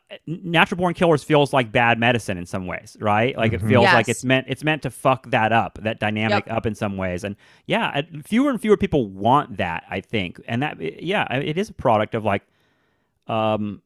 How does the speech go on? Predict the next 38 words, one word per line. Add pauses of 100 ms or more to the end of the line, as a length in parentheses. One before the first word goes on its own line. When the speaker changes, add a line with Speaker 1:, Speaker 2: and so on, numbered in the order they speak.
Speaker 1:
the,
the
kind
of
stuff
that
the
filmmakers
were,
were
really
concerned
about
when
they
were
making
the
movie.
It
was
like,
do
people
really
wanna
watch
more
of
this (380)
when
the,
the
world
itself
is
this
now?